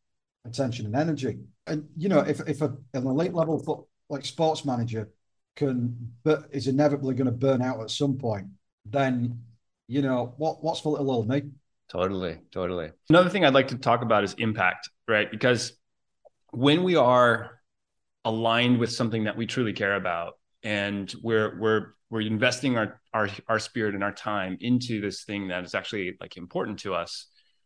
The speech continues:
Speaker 2: it's, one, we're, we're able to just have a more impact with, with our own lives. Like,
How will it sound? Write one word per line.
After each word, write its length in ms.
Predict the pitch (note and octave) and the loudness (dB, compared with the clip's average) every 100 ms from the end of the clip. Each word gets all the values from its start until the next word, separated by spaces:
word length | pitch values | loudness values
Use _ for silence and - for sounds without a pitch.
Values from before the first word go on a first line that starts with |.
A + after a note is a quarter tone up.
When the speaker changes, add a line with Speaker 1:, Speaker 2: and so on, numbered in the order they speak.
| _ _ _ _ - | _ _ _ _ 0
Speaker 2:
it's, 540 | C#3+ C#3 - - - _ _ _ _ _ - - _ _ | 0 0 -6 -8 -12 _ _ _ _ _ -20 -20 _ _
one, 520 | C#3 C3 F3 G3+ F#3+ | -2 2 6 6 6
we're, 260 | D3 C3 A#2 | 6 6 4
we're 160 | C3+ | 2
able 260 | C3 C3 A#2+ | 2 0 0
to 140 | A#2+ | -2
just 280 | G#2 A2 - | -2 -4 -2
have 300 | A2 G#2 G2 | 0 2 2
a 260 | G2+ F#2 - - - _ | 0 0 -2 -10 -20 _
more 320 | A2 A2 B2 A2+ | -2 2 2 2
impact 340 | A2 G2 - C3+ | 0 -4 -6 -8
with, 180 | G2+ _ - | -8 _ -8
with 160 | G2+ | -2
our 80 | F#2+ | 0
own 180 | G#2 C3+ | 0 0
lives. 380 | - - - - | -2 -8 -10 -12
Like, 160 | F2 | -12